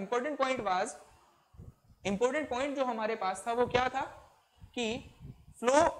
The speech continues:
actually में in voids के अंदर से ही तो होगा। क्या फ्लो पूरे cross section में से नहीं होगा? फ्लो सिर्फ in voids के अंदर से होगा। पर यहाँ पे तो solids है ना, अब solids के अंदर से थोड़ी fluid pass करेगा,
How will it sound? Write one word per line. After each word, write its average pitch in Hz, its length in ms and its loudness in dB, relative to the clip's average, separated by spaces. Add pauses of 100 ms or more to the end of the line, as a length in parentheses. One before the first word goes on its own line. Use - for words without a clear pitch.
actually 269 360 -2
में 294 160 0
in 294 160 -2
voids 220 340 0
के - 100 -4
अंदर 233 260 -2
से 247 160 -4
ही 254 120 -6
तो 247 160 -2
होगा। 254 180 -2 (1200)
क्या 254 160 2
फ्लो 233 280 0 (140)
पूरे 294 200 -2
cross 247 240 -2
section 254 240 -6
में 262 100 -4
से 254 100 -4
नहीं 240 160 -4
होगा? 240 180 -4
फ्लो 262 260 -2
सिर्फ 294 300 -4
in 330 180 -2
voids 233 280 -2
के 294 100 -6
अंदर 208 280 -4
से 185 140 -8
होगा। 139 220 -6 (300)
पर 262 60 0
यहाँ 220 300 2
पे 254 80 -2
तो 302 100 -4
solids 233 400 -6
है 190 100 -6
ना, 277 120 -8 (520)
अब 254 100 -2
solids 247 400 -4
के 330 80 -4 (120)
अंदर 240 260 -2
से 285 120 -6
थोड़ी 311 240 -2
fluid 277 260 -4
pass 220 240 -2
करेगा, 156 280 -6